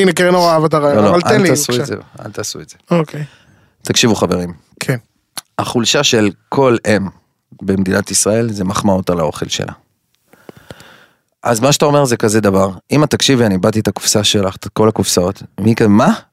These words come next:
Speaker 2: אבל תקשיבי, האוכל, וואו,
Speaker 1: ואז היא ב-,
Speaker 2: וואו.
Speaker 1: ברגע אחד שוכחת?
Speaker 2: תקשיבי, את לא מבינה, אנחנו כל כך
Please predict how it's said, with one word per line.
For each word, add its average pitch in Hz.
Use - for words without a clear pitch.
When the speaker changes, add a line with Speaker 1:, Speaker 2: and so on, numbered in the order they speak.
Speaker 2:
אבל 104
תקשיבי, 120
האוכל, 110
וואו, 135
Speaker 1:
ואז 170
היא 190
ב-, 170
Speaker 2:
וואו. 165
Speaker 1:
ברגע -
אחד 220
שוכחת? 196
Speaker 2:
תקשיבי, 185
את 135
לא 156
מבינה, 135
אנחנו 120
כל 208
כך 262